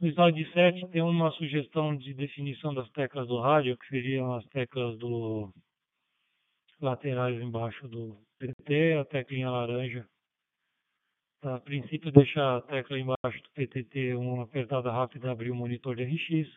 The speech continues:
Você apertada longa, você muda potencial alto e baixo. Na tecla azul, apertada rápida, você entra na seleção de zonas, pra caso das memórias,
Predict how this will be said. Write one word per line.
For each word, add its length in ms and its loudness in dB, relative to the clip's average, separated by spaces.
Você 240 -8
apertada 580 -2
longa, 320 0
você 540 -4
muda 320 -6
potencial 540 -4
alto 140 -8
e 40 -14
baixo. 360 -6
Na 220 -6
tecla 400 0
azul, 320 -2
apertada 600 -4
rápida, 440 -2
você 260 -6
entra 220 -4
na 240 -6
seleção 420 -6
de 140 -10
zonas, 400 -2
pra 140 -8
caso 280 -6
das 180 -4
memórias, 580 -4